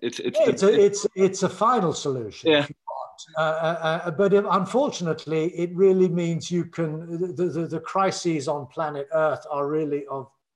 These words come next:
Speaker 2: uh, kind of insignificant.
Speaker 1: Right.
Speaker 2: Uh,
Speaker 1: Yeah.
Speaker 2: that they are, this is just a pa-, uh, uh, this is just a, a, a brief passage of time of a spiritual being or a soul,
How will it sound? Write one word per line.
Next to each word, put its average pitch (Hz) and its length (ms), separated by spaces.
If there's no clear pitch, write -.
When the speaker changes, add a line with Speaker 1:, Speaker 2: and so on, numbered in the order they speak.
Speaker 2:
uh, 165 120
kind 214 160
of 139 80
insignificant. 147 640
Speaker 1:
Right. 95 260
Speaker 2:
Uh, 143 260
Speaker 1:
Yeah. 165 60
Speaker 2:
that 156 140
they 165 220
are, 156 300
this 151 160
is 147 80
just - 260
a 156 40
pa-, 165 280
uh, 156 280
uh, 143 180
this 156 180
is 143 120
just - 240
a, 143 60
a, 147 340
a - 60
brief 202 480
passage 123 600
of 117 200
time 127 480
of 120 160
a 120 140
spiritual 156 640
being 131 420
or 110 160
a 104 40
soul, 120 720